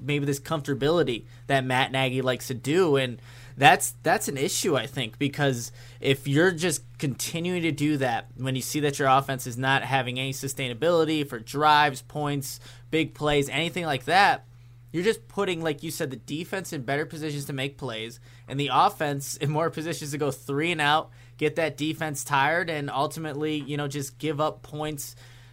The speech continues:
more than what you should. And that's just, like you said, been a constant issue for Matt Nagy. I still, like, to this day, I don't know what the identity is. Like, the, like, that's been a question ever since Matt Nagy got here, and,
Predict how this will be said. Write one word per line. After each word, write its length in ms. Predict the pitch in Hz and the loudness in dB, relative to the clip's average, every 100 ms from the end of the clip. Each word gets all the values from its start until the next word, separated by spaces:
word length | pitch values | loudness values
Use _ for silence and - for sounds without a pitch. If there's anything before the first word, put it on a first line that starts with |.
| - 139 | -10 -4
more 300 | 151 156 156 | 0 2 2
than 180 | 151 147 | 0 0
what 140 | 156 | -2
you 80 | 135 | -2
should. 460 | - - 202 226 | -6 0 2 2
And 260 | 160 139 131 - - | 0 -2 -6 -16 -10
that's 340 | 139 156 190 - | 0 0 0 -2
just, 300 | 202 - - - | -2 -2 -8 -8
like 240 | 156 165 | -6 -4
you 140 | 170 175 | -6 -6
said, 500 | - 202 175 139 117 | 0 4 4 2 -2
been 200 | 151 143 | -2 -2
a 120 | 139 - | -4 -10
constant 880 | - - 170 185 202 - 214 190 - - - - - - - | -18 -10 -4 -4 -4 -8 -8 -8 -10 -16 -20 -20 -20 -12 -6
issue 480 | 175 - 139 110 | -4 -4 -4 -6
for 180 | - 143 | -10 -8
Matt 300 | 131 117 101 | -4 -4 -4
Nagy. 360 | 117 110 113 117 | -8 -8 -8 -8
I 60 | |
still, 320 | 143 - 196 180 | -6 -2 0 2
like, 240 | 165 139 - - - - 156 139 | 2 0 -10 -20 -20 -12 -10 -6
to 160 | - | -2
this 200 | 190 185 | 0 0
day, 160 | - 170 | 0 2
I 80 | 139 | 2
don't 260 | 143 147 | 2 0
know 160 | 143 143 | 0 0
what 140 | 131 | 0
the 80 | 139 | -2
identity 520 | 120 107 131 120 110 | -2 -2 -4 -4 -6
is. 220 | 110 123 127 | -6 -6 -6
Like, 300 | 117 - - | -6 -10 -4
the, 240 | 135 147 139 | 0 0 0
like, 260 | 135 123 | -2 2
that's 240 | 160 165 - | 2 2 0
been 140 | 165 | -2
a 40 | |
question 560 | 143 156 139 - 139 131 - | 0 0 0 -2 -4 -4 0
ever 280 | 139 151 147 | 4 4 2
since 240 | 151 143 | -2 -4
Matt 160 | 147 135 | -2 0
Nagy 180 | 131 120 | -2 2
got 220 | 131 139 | 2 2
here, 240 | 131 120 | 0 -4
and, 160 | 117 | -4